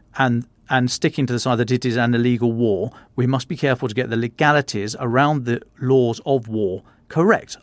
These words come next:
over such things as visit and search, over such things about what is and what is not a blockade, and what you are allowed to do if you effect a blockade.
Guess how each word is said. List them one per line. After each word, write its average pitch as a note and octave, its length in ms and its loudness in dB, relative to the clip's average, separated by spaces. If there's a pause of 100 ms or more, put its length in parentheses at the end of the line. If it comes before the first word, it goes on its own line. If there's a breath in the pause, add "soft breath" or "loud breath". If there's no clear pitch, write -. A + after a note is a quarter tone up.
(120)
over E3 240 4
such - 320 -4
things A2 220 -4
as G#2 100 -6
visit A2 260 -4
and G#2 120 -8
search, G2+ 360 -8 (440 soft breath)
over D#3 240 4
such - 340 -2 (240)
things A#2+ 260 -2
about A#2+ 300 0
what B2 340 2
is A2+ 200 0
and A#2 100 0
what A#2 160 -4
is A2+ 80 0
not B2 220 0
a G#2+ 40 -4
blockade, G2+ 600 -4 (320 loud breath)
and A#2+ 120 0
what - 140 2
you B2+ 160 2
are A2+ 180 2
allowed C#3 380 4
to A2+ 100 -8
do A2+ 260 2
if - 180 -8
you A#2+ 300 0
effect - 420 -4
a A2+ 80 -2
blockade. G#2+ 600 -6